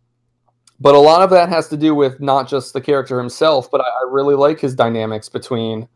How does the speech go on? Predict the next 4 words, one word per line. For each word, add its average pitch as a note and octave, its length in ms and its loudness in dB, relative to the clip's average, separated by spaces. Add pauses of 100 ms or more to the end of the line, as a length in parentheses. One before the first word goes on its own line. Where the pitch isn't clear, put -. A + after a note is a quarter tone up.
(840)
Tayek A#2 800 0
and A2+ 260 -4
Wensitia. A2 720 -6 (800)
Um, B2 540 2